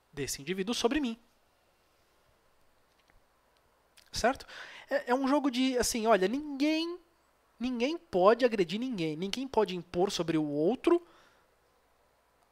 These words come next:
a própria vontade. Todo mundo tem que deixar os outros s-, sem encheção de saco. Ninguém incomoda ninguém. Ninguém agride ninguém. Beleza? Beleza.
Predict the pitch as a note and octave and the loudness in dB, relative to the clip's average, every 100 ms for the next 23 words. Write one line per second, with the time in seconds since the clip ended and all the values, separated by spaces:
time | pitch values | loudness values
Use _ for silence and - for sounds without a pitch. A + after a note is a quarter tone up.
0 | _ - - G3+ G#3+ A3+ G#3+ A#3 B2+ G#2 | _ -4 2 4 4 4 0 -2 -8 -10
1 | - - _ _ _ _ - C4 E4 C4+ | -14 -16 _ _ _ _ -6 -2 0 0
2 | G3+ G#3 C4+ B3+ A#3 F#3+ - A3 B3 G#3 | 0 0 -2 -4 -2 0 2 4 2 0
3 | F3 A3 - C#4+ - - - - - _ | 4 4 6 2 0 -4 -12 -20 -20 _
4 | _ _ - - - - C#4 C4 - - | _ _ -8 -4 -2 -4 -6 -6 -4 0
5 | D4 E4 C#4+ - G3 D4+ C4+ C4 - - | 2 2 2 2 0 0 -2 -2 -2 -4
6 | - - _ _ _ _ F3+ F3 F3 G3+ | -10 -18 _ _ _ _ -10 -8 -4 0
7 | D4 F4 - - A3 F#3 E3 A#3 C4 C#4 | 0 -2 -8 -16 -6 -4 4 4 4 -4
8 | - C4+ A3 C3+ - E3+ D#3+ E3 F3+ C4+ | -6 -10 -6 -6 -8 -12 -10 -4 -2 -2
9 | D4 _ - E3+ G3 A#3+ G3+ - F#3 F#3 | -6 _ -12 -6 -4 -4 -4 -8 -10 -10
10 | B2+ - _ _ _ _ _ _ _ _ | -12 -14 _ _ _ _ _ _ _ _
11 | _ _ - E3+ D4 D4+ C#4 D#3 G3+ G2 | _ _ -4 2 4 4 -2 -2 -2 -2
12 | - | -12